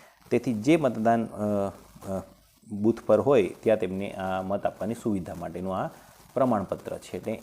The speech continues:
ઈ ડી સી કહેવામાં આવે છે. હવે તમે આ ઈ ડી સી લઈને પહોંચો છો, પછી પ્રથમ મતદાન અધિકારી શું પ્રક્રિયા કરશે? તો એ હાજર મતદાન એજન્ટો બેઠેલા હશે, એને કહેશે કે આ ઈ ડી સી મતદાર છે, એના વિશે થોડી સમજણ આપશે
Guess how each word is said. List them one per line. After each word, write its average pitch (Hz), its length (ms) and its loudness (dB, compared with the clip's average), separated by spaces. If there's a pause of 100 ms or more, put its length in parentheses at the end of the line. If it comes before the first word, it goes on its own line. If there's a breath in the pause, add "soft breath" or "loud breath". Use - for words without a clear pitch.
ઈ 123 80 4
ડી 110 100 2
સી - 160 -8
કહેવામાં 78 420 -12
આવે - 80 -14
છે. - 180 -18
હવે 127 120 2
તમે 131 220 0
આ 117 360 -2
ઈ 107 80 -2
ડી 110 100 0
સી 117 180 -4
લઈને 98 420 -2 (420 loud breath)
પહોંચો 104 420 2
છો, - 200 -12 (420)
પછી 107 300 -2 (1080 soft breath)
પ્રથમ 165 260 0
મતદાન 127 440 2
અધિકારી 107 600 -2 (120)
શું 117 140 0
પ્રક્રિયા 98 640 -4
કરશે? - 440 -8
તો 135 500 2 (580 loud breath)
એ 139 280 8 (240)
હાજર 113 360 4 (160)
મતદાન 110 480 2 (140)
એજન્ટો 131 420 2
બેઠેલા 98 440 0
હશે, 110 200 -2
એને 113 140 0
કહેશે 107 320 -4
કે 110 100 2
આ 110 60 8
ઈ 92 180 2
ડી 101 100 0
સી - 160 -6
મતદાર 92 460 0
છે, - 160 -8
એના 101 120 0
વિશે 92 200 -4
થોડી 95 240 -2
સમજણ 87 400 -6
આપશે - 540 -8